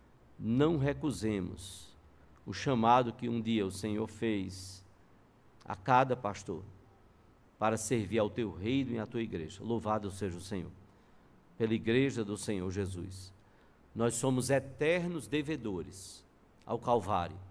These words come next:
ao que o teu Filho Jesus fez, ao sacrifício dele por nós.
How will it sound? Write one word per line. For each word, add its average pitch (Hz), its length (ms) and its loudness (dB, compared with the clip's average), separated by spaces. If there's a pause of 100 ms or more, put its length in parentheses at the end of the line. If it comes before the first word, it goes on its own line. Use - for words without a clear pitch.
(520)
ao 113 120 -4
que 139 100 -2
o 131 40 2
teu 135 160 0
Filho 143 260 0
Jesus 107 520 -2
fez, - 580 -6 (240)
ao 113 120 -4
sacrifício 123 640 -4
dele 95 220 -6
por 98 200 -8
nós. 92 400 -10